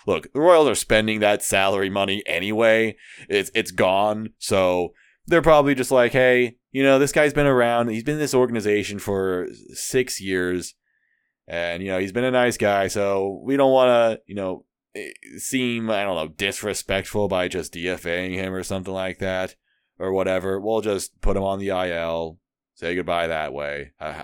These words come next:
give him a, a quiet farewell, where we can just say, 'Well, unfortunate stuff happened, and then it just didn't work out.'"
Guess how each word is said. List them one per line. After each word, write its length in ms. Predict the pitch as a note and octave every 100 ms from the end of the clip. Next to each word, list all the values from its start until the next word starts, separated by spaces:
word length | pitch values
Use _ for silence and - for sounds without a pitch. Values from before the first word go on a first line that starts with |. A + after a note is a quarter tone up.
| - D#2+
give 160 | F2
him 100 | D#2+
a, 180 | D#2 D2+
a 140 | -
quiet 500 | - - G#2 G#2+ F#2+
farewell, 720 | - F#2 E2+ D#2+ D2+ D2 D2 _ _ _ _
where 140 | D#2+ E2+
we 80 | E2
can 80 |
just 160 | F2 -
say, 180 | F2+ F2
'Well, 420 | A2+ C#3+ C#3 - _ _ _ _ _ -
unfortunate 640 | C#3 C#3 D3+ C#3 C3+ B2+
stuff 280 | - B2+ -
happened, 580 | A2 F2+ E2 C#2+ C#2
and 160 | D2+ D2+
then 100 | D2+
it 140 | D2+
just 160 | D#2 -
didn't 260 | G#2 A2 G#2
work 240 | G2+ -
out.'" 280 | C2 B1